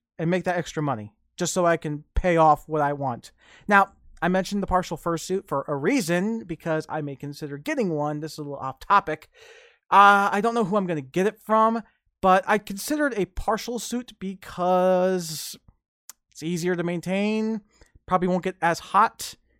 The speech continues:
easier to put on, and it's less clunk, it's less, uh, what, what would you say?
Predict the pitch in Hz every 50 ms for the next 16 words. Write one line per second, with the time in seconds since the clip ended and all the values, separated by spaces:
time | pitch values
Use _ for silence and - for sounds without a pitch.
0 | _ _ _ _ 190 190 196 170 202 202 185 180 - - 165 151 - - 196 214
1 | 220 220 220 220 226 226 226 214 - _ _ _ _ _ _ _ _ _ _ _
2 | 180 185 185 190 185 185 185 185 190 190 185 185 - - - _ _ _ _ _
3 | - 175 - - - - - 180 196 196 - - - - - - _ _ _ _
4 | _ _ _ _ _ _ _ _ _ _ - 196 208 208 208 _ 196 - - 202
5 | 208 202 - - - 185 180 175 170 165 170 160 170 170 175 180 - - 175 170
6 | 170 165 151 156 139 - - 139 120 113 110 110 117 120